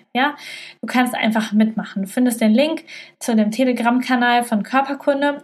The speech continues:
und da findest du den Link zu der Gruppe. Denn in dieser einundzwanzig Tage Gruppe gibt's auch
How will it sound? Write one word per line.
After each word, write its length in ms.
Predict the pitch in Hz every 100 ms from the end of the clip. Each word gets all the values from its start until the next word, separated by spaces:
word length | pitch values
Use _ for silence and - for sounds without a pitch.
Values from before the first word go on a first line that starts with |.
| -
und 140 | 214
da 160 | 208 214
findest 300 | 226 220 214
du 40 |
den 100 | 214
Link 300 | 202 202 208
zu 80 | -
der 160 | 208 196
Gruppe. 380 | 208 220 220
Denn 300 | 190 175 190
in 200 | - 220
dieser 220 | 220 226 226
einundzwanzig 540 | 214 220 220 214 220
Tage 280 | - 226 214
Gruppe 300 | - 220 214
gibt's 320 | 233 226 -
auch 280 | - 208